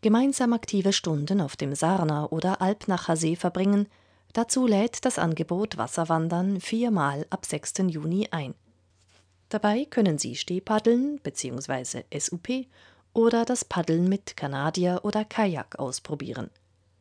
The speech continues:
Während Sie das schöne Panorama genießen, trainieren Sie gleichzeitig Koordination,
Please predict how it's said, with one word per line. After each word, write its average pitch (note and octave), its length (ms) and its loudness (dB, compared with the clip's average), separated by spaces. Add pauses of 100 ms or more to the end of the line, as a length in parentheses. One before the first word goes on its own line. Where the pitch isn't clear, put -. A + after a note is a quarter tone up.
(720)
Während G#3+ 380 2
Sie F#3 160 -2
das B2 180 -4
schöne F3+ 300 0
Panorama F#3 640 0
genießen, A3 520 2 (380)
trainieren B3 420 4
Sie F3+ 140 0
gleichzeitig F3+ 920 -2
Koordination, F#3+ 1000 0